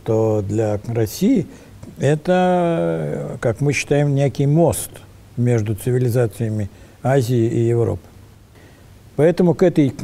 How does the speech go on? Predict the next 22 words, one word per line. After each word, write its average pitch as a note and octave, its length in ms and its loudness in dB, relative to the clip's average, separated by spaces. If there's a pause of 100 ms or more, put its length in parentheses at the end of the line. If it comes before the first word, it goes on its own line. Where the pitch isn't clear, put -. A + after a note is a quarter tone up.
(100)
теме, D#3+ 380 2
которая B2 720 2
довольно A#2+ 400 0
активно A2+ 400 -2
звучала A2 500 -2
в G#2+ 60 -2
России G#2 460 -4
в F#2+ 40 -6
девятнадцатом, C3+ 600 -4
двадцатом C3 420 -2
веке, E3 140 -2
добавилось D3+ 760 4
и E3+ 160 2 (500)
России D3+ 600 2
её D3+ 160 6
восприятие C#3+ 720 2
на B2+ 100 0
Востоке E3+ 540 0
и D3 260 -4
наше C#3+ 360 0
отношение, C#3+ 680 -2 (420)
э, B2 380 -6